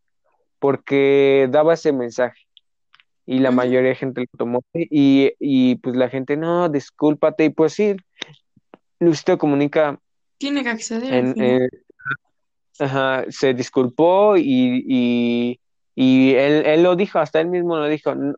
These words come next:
Speaker 1: yo no lo había visto así, me ofrezco una disculpa", y, y eso, y borró la foto, borró todo. Y sé, y sí, sé que personas, varias personas estuvieron comentando, se hizo un relajo que decía, "No,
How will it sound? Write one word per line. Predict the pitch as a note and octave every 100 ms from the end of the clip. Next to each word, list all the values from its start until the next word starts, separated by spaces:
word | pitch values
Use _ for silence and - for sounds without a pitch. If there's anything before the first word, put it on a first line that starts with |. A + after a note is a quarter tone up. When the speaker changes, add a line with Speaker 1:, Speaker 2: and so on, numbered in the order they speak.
| _ _ _ -
Speaker 1:
yo | C#3+ E3
no | E3+
lo | D3+
había | B2+ C3+
visto | C3 B2 - B2+
así, | - D3 E3+ F3+ _ _ _
me | C3+ C3 B2+ -
ofrezco | B2+ C#3 C3+ -
una | C#3 B2
disculpa", | - - D3 D#3 D#3 F#3 F#3+ - _
y, | - B2+ A#2+ A#2 A#2 A#2 A#2+
y | B2 B2+ B2+
eso, | A#2+ - G#2
y | A2 A2+
borró | A#2 B2 B2+ B2
la | G#2+
foto, | - E3 F3 F3 D#3
borró | C3+ C3 -
todo. | D3 E3 G#3+ _ _ _ _ _ _ _ _ - -
Y | D3 D3 D3+ D3+
sé, | - F#3+ G3 F3
y | D#3+
sí, | G3+ G#3+ - _ -
sé | F3 D#3
que | E3+
personas, | - C3+ D3+ D3+ D#3 C#3
varias | D3+ D3+
personas | - B2+ C#3 C#3 C#3
estuvieron | B2+ B2+ A#2+
comentando, | A#2+ A2+ A2+ C3+ C3+ B2+ B2+
se | - B2+
hizo | C3+
un | C3+
relajo | C3 B2 B2 C3 C3
que | B2
decía, | A#2+ - D3
"No, | E3 F3 F3